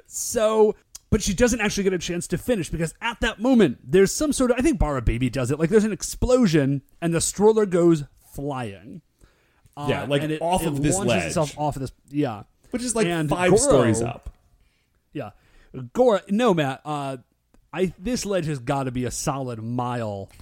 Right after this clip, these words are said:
Speaker 1: in the air
Speaker 2: <laughs>
Speaker 1: because this baby is falling for, like, thirty, forty seconds. Uh, but Goro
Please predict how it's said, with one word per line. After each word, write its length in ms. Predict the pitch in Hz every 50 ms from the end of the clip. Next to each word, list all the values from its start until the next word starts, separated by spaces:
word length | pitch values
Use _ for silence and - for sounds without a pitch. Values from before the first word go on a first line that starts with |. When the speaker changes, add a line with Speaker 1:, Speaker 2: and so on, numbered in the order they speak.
| 151
Speaker 1:
in 120 | 143 139 131
the 160 | 165 123 - -
air 680 | 185 113 104 202 - - - - - - - - 156 - - _ - -
Speaker 2:
<laughs> 120 | - _
Speaker 1:
because 340 | - 156 156 - 175 165 127
this 160 | 185 175 175
baby 380 | 160 185 180 202 190 160 180 175
is 180 | 156 120 -
falling 420 | - - 165 160 160 139 143 127 95
for, 140 | - - 135
like, 220 | 131 123 123 107
thirty, 320 | - - 147 131 123 117 107
forty 320 | - 131 120 110 113 107
seconds. 580 | - - 113 104 101 110 98 90 104 123 - - _ _ _ _ _ _ _ _ _
Uh, 180 | 139 143 156 151
but 240 | 135 190 190 160 139
Goro 640 | - 269 285 302 247 160 139 135 131 131 143 160